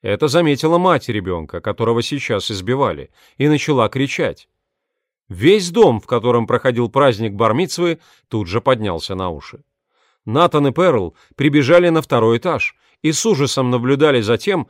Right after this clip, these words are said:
как кто-то из мужчин разнимает детей.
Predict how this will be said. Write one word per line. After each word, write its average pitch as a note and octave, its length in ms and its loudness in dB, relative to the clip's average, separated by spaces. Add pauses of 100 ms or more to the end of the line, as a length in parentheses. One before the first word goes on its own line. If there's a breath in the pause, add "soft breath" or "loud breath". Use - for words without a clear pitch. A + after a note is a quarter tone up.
(180)
как - 320 -4
кто-то D3 320 0
из A2 140 -2
мужчин B2 480 -4 (180)
разнимает D3+ 720 2
детей. F#2+ 520 -6